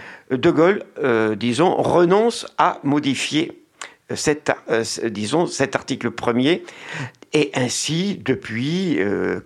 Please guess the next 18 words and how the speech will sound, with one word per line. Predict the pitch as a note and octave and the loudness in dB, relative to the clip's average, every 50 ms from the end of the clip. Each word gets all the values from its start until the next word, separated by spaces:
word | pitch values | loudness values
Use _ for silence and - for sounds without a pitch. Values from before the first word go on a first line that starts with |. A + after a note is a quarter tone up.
| - - | -6 -4
mille | A#2 A2 | -2 -2
neuf | A2 G2+ | -2 -2
cent | - G#2 G#2 | -2 -4 -2
quarante-six | - B2 A#2 C#3 C#3+ - - C3 D3+ D3 - | -2 0 0 0 0 -2 -2 -4 -4 -2 -2
et | A#2+ | -2
depuis | G#2+ F2+ - B2+ | -4 -4 -4 -2
mille | A#2+ A#2 | -2 -2
neuf | A2+ G#2 | -2 -2
cent | - G#2+ | -2 -4
cinquante-huit, | G2 - G#2 G2 G2 F#2+ G2 G2 - C3+ F3 F3 - - - - - - | -2 -2 -2 -2 -2 -4 -4 -4 -4 -6 -6 -6 -8 -14 -18 -18 -12 -4
la | - G#2+ G#2+ | -2 -2 -2
France | - - - B2+ C#3+ D#3+ D3+ - - - - | -2 0 0 0 2 2 0 -2 -6 -6 -2
est | - C#3+ D3+ D#3 - - - | 0 2 2 2 0 -4 -10
déclarée | A#2 A2 B2+ A2+ - - G2+ F2 - - A2+ B2+ D3+ E3 - - - - - _ - | -8 -4 -4 -4 -2 -2 -4 -4 -2 2 2 2 2 2 -2 -6 -16 -20 -10 _ 0
une | D#3+ F3 E3+ D#3+ C3+ A#2 | 2 2 4 4 4 4
république, | A2 G#2 C3 C3 - A2+ G2+ G2+ A#2 C3 E3 F3 F3 - - - - - - - _ - | 4 2 0 0 -2 -2 -2 0 0 0 0 0 -2 -4 -6 -6 -6 -12 -20 -16 _ -4
euh, | A2 G#2+ - - - | -2 -2 0 0 2
indivisible, | D3 D3 D3 C3 B2+ G#2+ G#2 G#2 G2+ F#2+ - A#2 A#2 C3 C#3+ D#3 D#3 E3+ - - | 2 2 2 2 0 0 -2 -2 -2 -2 -2 0 0 0 0 0 0 -2 -2 -2